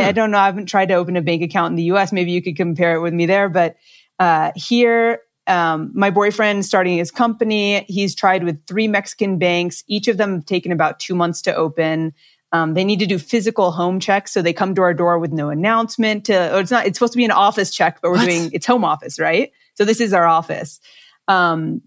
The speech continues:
Speaker 1: so to verify that you have a legitimate business, they show up, but there's just no user experience. Um, everything is very traditional processes. They don't consider the kinds of new data and user experiences that you could use to really serve a business owner.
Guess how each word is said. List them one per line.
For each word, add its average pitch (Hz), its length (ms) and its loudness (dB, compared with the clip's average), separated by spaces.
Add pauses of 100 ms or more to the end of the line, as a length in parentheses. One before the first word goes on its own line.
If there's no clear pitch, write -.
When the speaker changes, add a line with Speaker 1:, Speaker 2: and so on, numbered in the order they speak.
Speaker 1:
so 196 240 2
to 180 240 -2
verify 220 640 2
that 170 120 -2
you 180 80 -2
have 156 60 -4
a 170 40 -2
legitimate 165 500 -2
business, 175 480 0
they 160 120 -4
show 185 260 0
up, 175 220 0
but 180 80 -6 (160)
there's 202 360 -2
just 226 160 -6
no 220 360 2
user 185 480 -2
experience. 170 920 -2 (420)
Um, 180 220 2 (100)
everything 240 380 0
is 196 200 0
very 180 760 0 (200)
traditional 190 540 0
processes. 156 720 -4
They 180 100 0
don't 196 240 -2
consider 196 460 -2
the 175 100 -2
kinds 175 240 -2
of 151 140 -4 (100)
new 190 240 0
data 170 360 0
and 160 220 0
user 160 180 -2
experiences 160 560 -4
that 170 140 -2
you 151 80 -8
could 180 120 -8
use 262 240 0
to 202 120 -4
really 180 200 0
serve 165 340 -2
a 156 80 -4
business 151 340 -6
owner. 151 360 -10